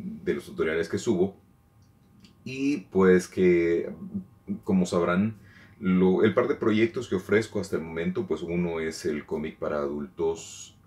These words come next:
eh, Nasty Heroes, que es, eh, pues ha tenido cierto grado de aceptación según las estadísticas de Google, a quien quiero creer. Em,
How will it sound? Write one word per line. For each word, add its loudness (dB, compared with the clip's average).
eh, -6
Nasty -8
Heroes, -4
que 0
es, -10
eh, -6
pues 0
ha 4
tenido 2
cierto 0
grado 0
de 0
aceptación 2
según 0
las -6
estadísticas -8
de -6
Google, -2
a -12
quien -12
quiero -8
creer. -6
Em, 6